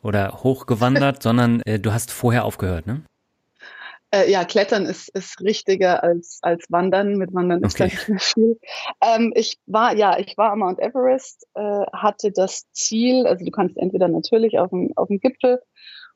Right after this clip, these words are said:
Speaker 2: oder, ähm, der Ha-, Halfway Point, also mitten, der Mittelpunkt, sag ich mal, ist, äh, Camp drei.
Speaker 1: Mhm.
Speaker 2: Es gibt relativ wenig, äh, F-, Veranstalt-, wie soll ich sagen, relativ wenig,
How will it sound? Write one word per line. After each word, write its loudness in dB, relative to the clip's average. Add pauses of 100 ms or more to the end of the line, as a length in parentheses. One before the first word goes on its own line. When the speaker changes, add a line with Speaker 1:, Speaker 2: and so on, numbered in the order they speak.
(140)
Speaker 2:
oder, 4
ähm, -2 (200)
der 4 (140)
Ha-, -8
Halfway 0
Point, 0
also 0
mitten, 0
der 0
Mittelpunkt, 0
sag 0
ich -10
mal, 0
ist, -6
äh, 2
Camp -2
drei. 2 (520)
Speaker 1:
Mhm. 2 (100)
Speaker 2:
Es -10
gibt -6
relativ 0
wenig, 0 (340)
äh, 2
F-, -8 (340)
Veranstalt-, 0
wie -6
soll -2
ich -6
sagen, 0
relativ 0
wenig, 0